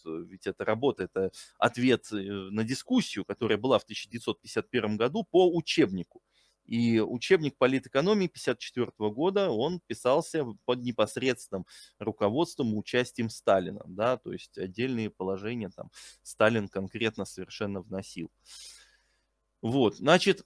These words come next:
ну, еще один момент я такой скажу. Мы уже щас, э, работаем с вами много, но,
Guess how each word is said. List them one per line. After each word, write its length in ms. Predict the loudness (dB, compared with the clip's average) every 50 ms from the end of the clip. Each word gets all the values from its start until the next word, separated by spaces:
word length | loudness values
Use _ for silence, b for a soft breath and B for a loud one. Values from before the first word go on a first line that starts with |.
| _ -20 -16
ну, 280 | -6 0 4 6 6 6
еще 360 | 4 2 0 4 8 10 10
один 280 | 10 10 8 6 4 6
момент 420 | 6 6 6 6 4 4 4 4
я 100 | 4 4
такой 320 | 6 4 4 4 4 2 2
скажу. 540 | 2 2 4 4 4 4 2 2 2 2 0 0
Мы 200 | 0 0 2 2
уже 180 | 2 2 0 -2
щас, 340 | 2 2 2 2 2 0 -6
э, 300 | -6 -4 -2 -2 0 2
работаем 480 | 2 0 2 2 0 0 0 -2 -4 -4
с 120 | -4 -2 0
вами 220 | 2 2 2 0
много, 420 | 0 2 4 4 4 4 4 2
но, 320 | 2 2 2 2 0 0